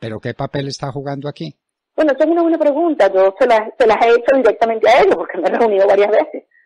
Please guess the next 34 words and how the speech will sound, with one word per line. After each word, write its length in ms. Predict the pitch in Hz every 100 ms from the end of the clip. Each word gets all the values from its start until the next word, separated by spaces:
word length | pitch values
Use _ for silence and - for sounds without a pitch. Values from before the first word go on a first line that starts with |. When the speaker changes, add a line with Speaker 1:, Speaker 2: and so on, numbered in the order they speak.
| _ -
Speaker 2:
con, 340 | 226 202 196
con 300 | 240 196 190
los 120 | 185
enviados 520 | 190 180 185 170 202
del 140 | 214 180
Reino 180 | 190 190
de 60 |
Norie-, 420 | 196 185 311 277 -
de 160 | 208
Noruega. 600 | 190 185 294 294 175 147 - _ -
Y 80 | 262
lo 100 | 254
primero 260 | 254 254
que 100 | 311
yo 80 | 277
le 60 | 277
digo 120 | 294
es 60 | 320
lo 100 | 311
que 60 |
usted 200 | 262 254
dice. 480 | 294 370 285 - - _ _ _ _
O 60 | 254
sea, 120 | 285
no 160 | 269
pi-, 460 | 277 320 285 277 -
piden 460 | - 311 381 415 359 -
o 60 | -
pretenden 600 | - 220 311 330 349 349
que 100 | 311
los 120 | 233
venezolanos 840 | 208 196 202 180 185 214 262 339 359 _ _ _ -
nos 220 | 247 -
conformemos 1080 | 262 233 - 220 220 226 277 311 370 381